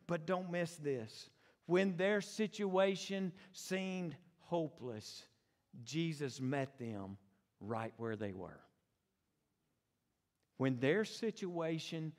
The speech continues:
seemed hopeless, Jesus met them right where they were. He is present.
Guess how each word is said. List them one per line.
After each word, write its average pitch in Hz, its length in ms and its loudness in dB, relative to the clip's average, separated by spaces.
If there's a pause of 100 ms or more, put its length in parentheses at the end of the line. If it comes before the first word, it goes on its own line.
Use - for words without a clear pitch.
(140)
seemed 151 640 -2 (300)
hopeless, 107 880 -6 (600)
Jesus 151 640 -2
met 123 400 -2
them 87 200 -12 (920)
right 139 360 -2 (520)
where 110 420 -2 (480)
they 92 360 -8 (760)
were. 85 340 -6 (840)
He 127 200 -2
is - 260 -6
present. 127 500 -6